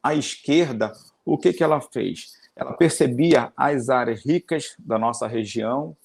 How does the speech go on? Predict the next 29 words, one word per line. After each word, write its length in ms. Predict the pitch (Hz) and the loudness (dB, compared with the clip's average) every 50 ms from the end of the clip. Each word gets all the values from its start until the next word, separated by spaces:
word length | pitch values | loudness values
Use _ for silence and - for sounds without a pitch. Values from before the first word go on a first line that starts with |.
| _ _ _ _ _ _ _ _ _ _ _ - | _ _ _ _ _ _ _ _ _ _ _ -6
e 100 | - 131 | -6 -4
transformava 720 | 131 - 151 147 147 - 143 135 131 135 123 110 101 104 | 0 0 0 0 0 0 -2 0 0 2 2 0 0 0
ou 460 | 143 - - 208 226 226 220 175 190 180 | -2 2 4 6 6 6 6 4 2 2
unidade 460 | 180 175 160 135 127 135 135 135 127 | 2 0 -2 0 2 2 2 0 -2
de 60 | 127 | -6
conservação 960 | - - 127 123 - 139 127 120 123 127 123 - - - 135 143 156 160 - 151 | -8 -8 -10 -8 -6 -8 -6 -4 -4 -4 -4 -6 -6 -6 -6 -4 -6 -6 -6 -4
ou 220 | 147 160 170 147 | -2 -2 -2 -4
reserva 560 | 151 160 156 151 123 113 135 139 143 135 147 | -4 -6 -8 -6 -4 -2 -2 -2 -2 -4 -8
indígena, 640 | 160 147 113 113 139 160 151 113 120 107 104 98 101 _ _ _ _ _ _ _ _ _ _ _ _ | -10 -10 -8 -6 -4 -4 -4 -4 -8 -10 -10 -12 -14 _ _ _ _ _ _ _ _ _ _ _ _
em 160 | - 120 127 127 | -6 -4 -4 -4
que 440 | - - 143 143 151 143 123 - _ _ _ _ _ _ _ - | 0 4 6 6 6 6 2 -2 _ _ _ _ _ _ _ -2
nenhum 440 | - 139 165 196 214 208 202 196 | 0 2 2 4 4 2 2 4
brasileiro, 840 | 165 - 170 170 139 147 165 143 139 135 135 151 170 185 185 - - _ _ _ _ _ | 6 6 6 6 6 4 2 4 4 2 2 2 2 2 0 -2 -4 _ _ _ _ _
muitas 320 | - 139 139 156 143 143 127 | -10 -8 -6 -6 -2 0 2
das 160 | 131 127 117 | 2 2 2
vezes, 300 | 113 123 135 147 135 - | 0 0 0 0 -2 -8
poderia, 640 | - _ - 156 151 143 151 143 151 156 147 147 - - | -12 _ -10 -8 -6 -4 -4 -2 -2 -2 -2 -4 -6 -10
não, 180 | 156 151 151 | -8 -6 -6
não 160 | 160 156 147 - - - | -4 -6 -6 -6 -4 0
poderia 340 | 147 151 139 143 139 156 175 196 196 196 170 180 | 2 4 4 6 6 6 6 4 2 -4 -4 -4
entrar, 560 | 190 190 - 160 139 123 117 - - - - _ - _ _ _ _ _ _ _ _ _ _ _ _ - | -4 0 2 4 6 6 6 4 0 -10 -18 _ -20 _ _ _ _ _ _ _ _ _ _ _ _ -14
entendeu? 220 | 113 104 110 117 - - _ _ - | -10 -8 -8 -8 -10 -16 _ _ -4
Mas 320 | - 107 113 113 120 131 | 0 2 4 6 6 6
a 20 | 139 | 4
gente 120 | 143 - | 2 0
sabe, 280 | - - - - 147 139 | -2 -4 -4 -4 -2 -2
a 200 | 135 - 147 139 | 0 2 4 4
gente 200 | 131 135 - - | 2 2 -2 -2
percebia 840 | - 147 143 - - - 131 117 113 131 160 175 156 135 120 - | 0 0 0 2 2 -2 0 0 0 0 2 2 2 2 0 -6